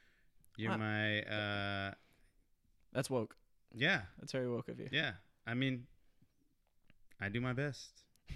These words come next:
Speaker 1: I do my best to
Speaker 2: That's
Speaker 1: stay,
Speaker 2: all you can ask
Speaker 1: stay
Speaker 2: for.
Speaker 1: as woke as, as I, as I can. At Rockabilly Rebel fifty-eight asks, "What year was it released,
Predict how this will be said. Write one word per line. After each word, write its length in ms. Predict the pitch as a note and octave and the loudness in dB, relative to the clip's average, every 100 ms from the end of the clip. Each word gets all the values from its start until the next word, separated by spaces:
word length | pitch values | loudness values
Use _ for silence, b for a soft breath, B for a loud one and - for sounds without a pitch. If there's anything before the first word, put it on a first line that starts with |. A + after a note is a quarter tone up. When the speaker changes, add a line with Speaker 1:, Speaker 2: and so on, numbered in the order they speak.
| - | -10
Speaker 1:
I 40 | F#2 | -6
do 140 | G#2+ | 0
my 140 | A2 A2 | 2 4
best 320 | A#2+ A2+ - | 4 2 -4
to 40 | |
Speaker 2:
That's 100 | C#3 | 0
Speaker 1:
stay, 60 | C#3+ | 6
Speaker 2:
all 60 | C3+ | 6
you 60 | |
can 100 | B2 | 6
ask 100 | A2+ | 4
Speaker 1:
stay 140 | G#2+ A2 | 4 4
Speaker 2:
for. 40 | |
Speaker 1:
as 100 | G#2 | 4
woke 320 | G2 G#2 A2+ A2+ | 2 2 2 0
as, 340 | G#2 G2 - - b b b - | 0 -2 -6 -18 b b b -2
as 160 | G#2+ | 0
I, 140 | G#2+ A2 | 4 2
as 180 | G2+ A2 | 2 0
I 80 | |
can. 320 | A2 C#3+ C#3 - - - - - - - - - | 4 6 6 2 -12 -20 -20 -20 -20 -20 -20 -2
At 280 | - F3+ F3 | 6 6 8
Rockabilly 960 | E3 E3 D#3+ D3 C#3+ D3+ D3+ D3+ D3+ D3 | 8 8 8 8 10 12 12 12 12 10
Rebel 400 | A#2+ C#3 C3+ C#3 | 8 8 10 8
fifty-eight 960 | C3 D3 C#3 - A#2+ A#2+ A2+ - - - - - | 8 4 4 2 4 6 6 4 -6 -10 -6 4
asks, 540 | A#2+ A2+ - - - - _ _ | 8 8 6 -4 -8 -10 _ _
"What 400 | G2+ G2+ D3 D#3 | -2 8 8 10
year 200 | C3+ G#3 | 10 10
was 240 | F#3 B2+ A2+ | 10 6 4
it 160 | B2+ | 0
released, 540 | A2+ G#2 A2 A#2 - | 0 2 2 2 -4